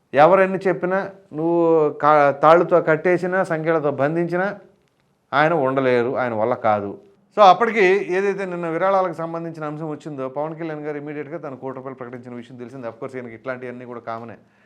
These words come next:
ఆయనకి ఏంటి అంటే ఎక్కడికక్కడ ఆయన డబ్బులు దాచుకోవటము, ఆ, లేదా ఎలా పడితే అలా సంపాదించుకోవడమో తెలియదు.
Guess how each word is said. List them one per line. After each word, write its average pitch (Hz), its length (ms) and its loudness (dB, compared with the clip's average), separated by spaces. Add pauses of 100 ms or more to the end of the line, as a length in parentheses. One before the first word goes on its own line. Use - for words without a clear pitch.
(380)
ఆయనకి 120 220 -10
ఏంటి 139 220 -10
అంటే 135 260 -10
ఎక్కడికక్కడ 131 380 -10
ఆయన 123 100 -8
డబ్బులు 120 320 -12
దాచుకోవటము, 117 800 -8 (680)
ఆ, 113 360 -4
లేదా 117 500 -4 (360)
ఎలా 127 140 -2
పడితే 127 220 -4
అలా 131 100 -4
సంపాదించుకోవడమో 120 800 -10
తెలియదు. 95 280 -12